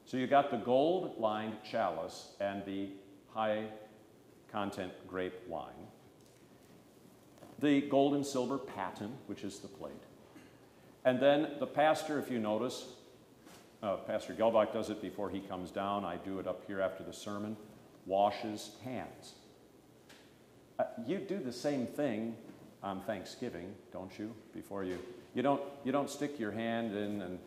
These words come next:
sample things and then, y-, you know, you wash your hands. At the very least, it's not polite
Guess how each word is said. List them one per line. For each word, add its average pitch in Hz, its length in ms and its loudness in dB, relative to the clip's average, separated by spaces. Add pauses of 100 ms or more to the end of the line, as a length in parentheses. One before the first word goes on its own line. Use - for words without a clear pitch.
(120)
sample 120 420 -2
things 101 440 -6
and 92 120 -6
then, 92 280 -2 (1040)
y-, 110 180 -6
you 113 100 -2
know, 107 220 -2
you 117 80 0
wash 123 380 2
your 101 120 -4
hands. 95 540 -8 (720)
At 113 140 -4
the 110 60 -6
very 135 240 4
least, 120 280 0
it's 104 180 -6
not 107 320 -6
polite 98 420 -4